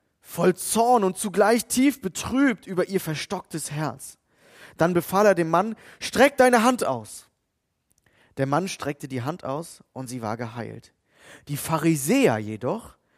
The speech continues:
fast-, äh, jedoch fassten, sobald sie die Synagoge verlassen hatten, zusammen mit den Anhängern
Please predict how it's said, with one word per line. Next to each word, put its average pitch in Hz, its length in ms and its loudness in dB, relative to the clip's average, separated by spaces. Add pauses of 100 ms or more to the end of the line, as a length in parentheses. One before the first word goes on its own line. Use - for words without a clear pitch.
(160)
fast-, - 500 -8 (180)
äh, 147 100 -6
jedoch 143 320 -4
fassten, - 540 -10
sobald 147 360 -4
sie 175 100 -12
die 147 100 -16
Synagoge 135 520 -10
verlassen 127 440 -8
hatten, 127 200 -12
zusammen 139 360 -8
mit 165 100 -12
den 135 180 -10
Anhängern 160 500 -6